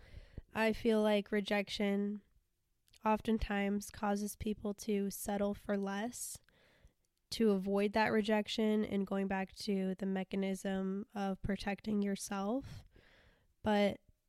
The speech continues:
never, ever, ever settle, ever <laughs> in this life.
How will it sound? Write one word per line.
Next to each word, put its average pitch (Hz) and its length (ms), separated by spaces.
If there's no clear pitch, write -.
never, 214 640
ever, 208 360
ever 202 280
settle, 196 600
ever 208 400
<laughs> - 180
in 233 140
this 214 220
life. - 300